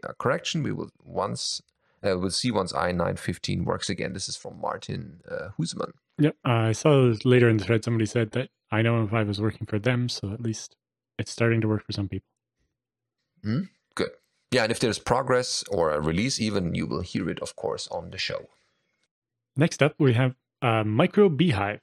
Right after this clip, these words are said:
Speaker 2: how to generate a bootable working minimal installation of FreeBSD for a Beehive V M. Uh, so this basically allows you to, uh, create a minimalistic image of, uh, FreeBSD for Beehive using the jail to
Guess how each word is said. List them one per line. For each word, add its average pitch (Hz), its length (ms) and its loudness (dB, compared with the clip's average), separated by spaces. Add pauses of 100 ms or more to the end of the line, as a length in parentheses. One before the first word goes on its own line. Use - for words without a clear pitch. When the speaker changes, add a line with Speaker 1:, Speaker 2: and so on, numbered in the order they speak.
(180)
Speaker 2:
how - 140 0
to 131 100 6
generate 151 400 6
a 143 60 2
bootable 170 460 6
working 131 420 4
minimal 170 340 6
installation 135 480 4
of 117 80 0
FreeBSD 113 680 2
for 110 240 2
a 101 60 0
Beehive 98 380 -4
V 160 140 6
M. 117 160 0 (1200)
Uh, 98 220 -8
so - 180 -6
this 117 100 2
basically 127 440 4
allows 113 360 2
you 113 160 4
to, 101 480 2 (880)
uh, 101 320 -10 (240)
create 131 200 4
a 110 340 4 (140)
minimalistic 151 680 4
image 127 240 2
of, 110 240 0 (300)
uh, 98 200 -2
FreeBSD 113 800 0 (640)
for 113 400 4
Beehive 120 440 4 (100)
using 107 500 2
the 98 240 0
jail 131 300 4
to - 140 -8